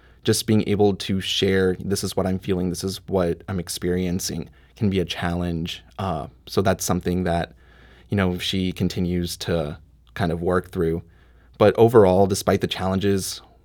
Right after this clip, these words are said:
Carla and Juan Carlos say that they're thankful. Now they're working through their asylum case and are doing better than what they were before, you know, just now that they're able to be together and hopefully building their lives here in Saint Louis.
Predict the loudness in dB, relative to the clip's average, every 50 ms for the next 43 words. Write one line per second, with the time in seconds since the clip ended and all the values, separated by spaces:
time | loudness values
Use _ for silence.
0 | _ _ -4 2 4 4 6 6 4 2 2 0 0 0 0 0 0 2 2 2
1 | 0 -2 -6 -10 -8 -4 -2 0 0 2 2 2 0 0 -2 -6 -8 -8 -6 -4
2 | -2 -2 -2 -4 -6 -12 -20 _ _ -20 _ _ _ _ 2 4 4 6 6 6
3 | 4 4 2 0 0 0 -2 0 0 0 0 0 -2 -2 -4 -2 -2 -2 0 -2
4 | -4 -4 -4 -4 -2 -2 -2 -4 -6 -6 -4 -4 -4 -4 -2 -2 -2 0 0 0
5 | 0 0 0 0 -2 -2 -4 -4 -6 -6 -6 -4 -2 -4 -2 -2 0 0 -2 -2
6 | -4 -8 -8 -4 -2 0 0 0 -2 -4 -6 -8 -8 -8 -8 -6 -8 -6 -6 -6
7 | -6 -6 -6 -8 -8 -8 -6 -6 -6 -6 -6 -8 -8 -8 -8 -8 -6 -6 -6 -4
8 | -4 -4 -4 -4 -4 -6 -8 -8 -8 -8 -6 -4 -4 -4 -2 -2 -4 -4 -4 -4
9 | -4 -4 -6 -6 -8 -10 -10 -10 -10 -10 -10 -10 -10 -10 -10 -8 -8 -8 -8 -8
10 | -12 -16